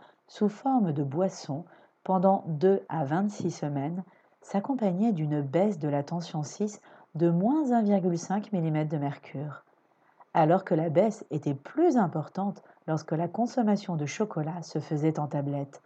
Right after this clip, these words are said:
moins trois virgule neuf millimètres de mercure. L'effet sur la tension est observé dès la deuxième semaine de consommation.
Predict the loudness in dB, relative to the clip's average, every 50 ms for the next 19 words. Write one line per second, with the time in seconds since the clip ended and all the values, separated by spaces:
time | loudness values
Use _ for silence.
0 | -20 -20 -20 -20 _ -4 -2 0 0 0 0 -2 -4 -8 -8 -2 0 2 2 2
1 | 2 2 0 0 -2 0 -2 -2 -4 -4 -6 -6 -4 -4 -4 -4 -4 -4 -4 -6
2 | -6 -6 -8 -10 -10 -16 -12 -10 -8 -8 -8 -10 -14 -18 _ _ _ _ _ _
3 | _ _ _ _ _ 2 4 4 4 6 4 4 4 4 2 2 0 0 0 0
4 | -2 -6 -6 -6 -2 0 0 0 0 -2 -4 -4 -4 -4 -4 -2 0 2 2 2
5 | 2 0 -6 0 2 2 4 4 2 0 -2 0 2 4 4 4 4 2 2 2
6 | 2 0 0 -4 -4 -4 -2 -2 0 -2 -2 -2 -2 -4 -4 -6 -8 -10 -6 -4
7 | -2 -2 -2 -4 -4 -8 -10 -10 -10